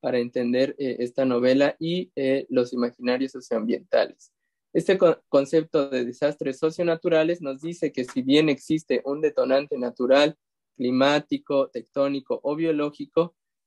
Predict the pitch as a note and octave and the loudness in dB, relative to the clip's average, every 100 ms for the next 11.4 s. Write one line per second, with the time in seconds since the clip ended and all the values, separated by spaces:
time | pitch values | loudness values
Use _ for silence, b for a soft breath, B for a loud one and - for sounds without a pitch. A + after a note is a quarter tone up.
0 | _ - E3+ E3 F3+ E3+ D#3+ D#3+ E3+ D#3 | _ -4 0 0 0 2 2 2 -2 -2
1 | C3 B2+ C#3+ D3+ C#3+ C3 D3 C#3+ D3 - | 0 0 0 -4 -6 -6 0 2 2 0
2 | C#3 B2+ - C3 C3 B2 B2 - E3 D#3 | -6 -8 -10 -6 -2 -2 -2 0 2 2
3 | D#3 - - - F#3+ E3 D3+ - - C3 | 0 -4 -10 -10 -2 2 2 0 -6 -4
4 | C#3+ C#3+ B2+ B2 B2 C3 C#3 B2 B2+ C3 | -4 -6 -8 -4 0 2 2 0 0 2
5 | C#3 C3 B2 - C#3 D#3+ F3 D#3+ G3+ _ | 0 -2 -8 -4 0 4 4 2 -2 _
6 | _ _ _ _ _ D#3+ D3 D3 D3+ E3+ | _ _ _ _ _ 0 2 2 4 2
7 | F#3 F#3 C#3+ C#3+ F3 - C3 C3 D3+ D#3 | 2 -2 -6 -6 -14 -10 -10 -4 -4 -4
8 | D3+ B2+ C3 C3+ C3 B2 C3 C3 B2+ - | -4 -2 -2 -4 -4 -2 -2 -4 -6 -6
9 | - D#3 D3+ D#3 D3+ D#3 F3 - A#2+ B2 | 0 0 2 2 2 0 -2 -6 -6 -2
10 | C3+ C3 C3 C3 C3+ D3+ C#3+ B2+ C3+ C#3 | 0 0 -4 -8 -6 -2 0 2 2 2
11 | D#3+ D3+ D#3 F3 | 2 4 4 4